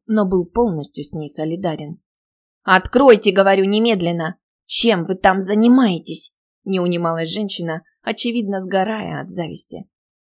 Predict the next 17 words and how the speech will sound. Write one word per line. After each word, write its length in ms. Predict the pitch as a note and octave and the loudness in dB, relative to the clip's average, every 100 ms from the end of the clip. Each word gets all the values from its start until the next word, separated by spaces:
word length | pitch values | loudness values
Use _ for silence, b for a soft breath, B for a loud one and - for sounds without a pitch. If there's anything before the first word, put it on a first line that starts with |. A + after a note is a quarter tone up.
| _ | _
«Кругом 460 | - A#3 G#3 B3 A#3+ | 2 4 8 6 6
камеры 400 | D#4 A#3+ F#3 F3+ | 2 4 2 -2
стоят! 480 | - G#3+ F#3+ E3 - - _ - | -2 -4 -2 -4 -8 -20 _ -4
Террористы! 840 | G3 F#3 F3+ G#3 G3+ - F3+ D#3+ _ _ | 2 4 4 4 0 -2 -6 -8 _ _
Я 220 | F3+ F3+ | 0 0
полицию 540 | E3+ F#3+ A3+ A3 - E3+ | 6 4 4 0 -2 -4
сейчас 400 | - - F3+ - | -4 -4 -4 -2
вызову!» 560 | F#3+ E3 E3 D#3 - _ _ _ _ _ _ _ - | 0 0 0 -8 -12 _ _ _ _ _ _ _ -2
Последние 500 | G#3 C#4+ F4 D4+ C#4 | 0 2 2 0 -4
фразы 400 | C#4 D#4 B3+ G#3+ | -2 0 0 0
жесткой 460 | G3+ C4 - G#3+ | -2 -6 -6 -8
обломщицы 760 | G3+ G3 F#3+ B3 D4 - F3 F#3 | -6 -6 -6 -6 -4 -4 -6 -6
мгновенно 520 | F3 F3+ F#3+ C#4+ A3+ | -6 -6 -4 -2 -2
привели 360 | G#3+ G3 G#3+ B3+ | -2 -4 -2 -4
парочку 440 | A3 A3+ A3 - | -4 -6 -8 -12
в 100 | - | -10
чувство. 520 | - G3 - E3 D#3+ | -6 -6 -6 -8 -10